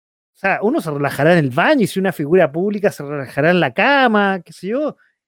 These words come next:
pero no en un, en un programa online como lo estamos haciendo ahora. O sea, nosotros relajamos porque, bueno, nosotros no somos figuras públicas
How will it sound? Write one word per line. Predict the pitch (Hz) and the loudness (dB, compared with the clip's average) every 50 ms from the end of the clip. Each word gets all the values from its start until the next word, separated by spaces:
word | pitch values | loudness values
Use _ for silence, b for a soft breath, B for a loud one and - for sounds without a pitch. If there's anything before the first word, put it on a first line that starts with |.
| _ _ _ _ _ | _ _ _ _ _
pero | - 135 123 123 123 113 107 104 98 95 92 95 | -20 -18 -16 -14 -14 -14 -16 -18 -18 -20 -20 -20
no | 95 98 117 135 165 | -20 -18 -8 -2 0
en | 202 233 247 | 2 2 2
un, | 254 233 220 196 185 175 170 160 156 151 147 139 120 117 - _ _ _ _ | 2 2 2 2 0 0 0 -2 -2 -4 -4 -6 -8 -12 -16 _ _ _ _
en | _ 160 160 | _ -2 2
un | 160 160 151 | 2 2 2
programa | - - 156 147 156 170 180 | 2 2 2 4 4 4 2
online | 165 147 165 190 202 | 2 4 2 2 2
como | 202 - 185 165 | 0 -2 -4 -4
lo | 143 | -6
estamos | - - 180 170 156 127 | -2 0 0 0 0 -2
haciendo | - 147 127 117 107 - | -2 -4 -4 -4 -6 -6
ahora. | - 131 226 339 370 285 190 139 117 | -2 2 4 4 6 4 4 2 2
O | 110 107 - _ | -2 -8 -16 _
sea, | - 240 254 | -2 0 0
nosotros | 247 208 156 233 240 269 220 | 2 0 2 4 4 6 6
relajamos | 190 175 160 139 - - 233 302 320 311 | 6 4 4 2 2 2 4 4 6 4
porque, | 214 202 165 160 | 4 2 2 2
bueno, | 151 151 208 220 196 | 2 4 4 4 4
nosotros | 156 147 131 - 208 226 220 214 | 2 0 0 0 0 0 2 0
no | 196 165 139 | 0 -2 0
somos | - 202 226 226 196 - | 0 0 0 0 0 0
figuras | 180 165 156 156 139 - | -2 -2 0 0 -2 -2
públicas | - - 254 302 320 285 269 247 233 233 | 0 2 4 4 6 6 4 4 4 2